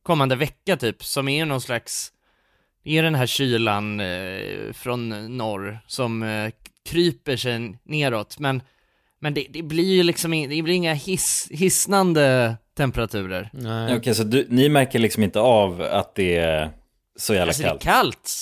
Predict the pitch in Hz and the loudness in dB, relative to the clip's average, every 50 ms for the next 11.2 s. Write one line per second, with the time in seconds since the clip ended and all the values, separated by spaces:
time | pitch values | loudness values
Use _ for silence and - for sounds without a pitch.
0 | - - - 135 127 - - 202 196 127 92 - - - 127 110 104 - 170 123 | -12 -10 -8 -8 -8 -2 2 2 2 2 0 -6 -10 -10 -10 -10 -6 -6 -6 -6
1 | 82 82 92 - _ - 139 127 123 120 117 117 117 113 110 110 110 110 107 107 | -6 -10 -16 -20 _ -8 -4 -4 -4 -4 -6 -6 -6 -6 -4 -4 -6 -6 -8 -10
2 | - _ - 151 160 - - 170 170 165 165 160 156 175 - - 202 190 190 185 | -14 _ -8 -8 -8 -6 -4 -6 -4 -2 0 4 4 4 4 4 4 2 2 2
3 | - 180 160 156 - - 175 156 156 143 160 156 160 151 160 156 160 165 156 143 | 2 2 2 2 0 0 0 0 0 2 2 2 2 2 2 2 2 4 4 4
4 | 147 180 185 135 123 107 101 101 107 - - 139 123 120 143 160 147 135 123 107 | 4 4 4 2 2 2 2 2 0 0 0 0 0 0 0 0 0 0 2 0
5 | 104 101 98 101 98 101 104 107 104 104 104 101 98 95 - _ _ _ _ _ | 0 0 2 0 0 -2 -2 -4 -4 -4 -2 -4 -4 -4 -8 _ _ _ _ _
6 | _ _ _ _ - 156 139 107 95 95 - 123 110 107 104 95 - 104 - - | _ _ _ _ 0 2 2 2 0 -2 -6 -4 -2 -2 -2 -4 -6 -8 -4 -4
7 | 123 90 - _ - - _ _ _ _ _ _ - 113 113 143 202 - 110 147 | -4 -6 -6 _ -20 -20 _ _ _ _ _ _ -10 -8 -6 -2 -2 0 0 0
8 | 131 - 139 127 139 135 135 123 139 139 135 131 127 131 127 127 127 123 123 - | -2 -2 -2 0 0 -2 -2 -4 -2 -2 -2 0 0 2 2 2 2 2 0 0
9 | - 135 - - 131 120 - 139 131 151 156 143 127 - - 135 127 131 131 143 | -2 -4 -6 -6 -8 -6 -6 -4 -2 0 2 0 0 0 -4 -4 -2 0 2 2
10 | 139 - - 151 143 147 143 131 120 113 110 - - 113 110 110 113 110 120 120 | 0 2 0 -2 0 2 2 2 2 0 -2 -2 -2 -2 0 0 0 0 2 2
11 | 107 92 85 87 | 0 0 -2 -6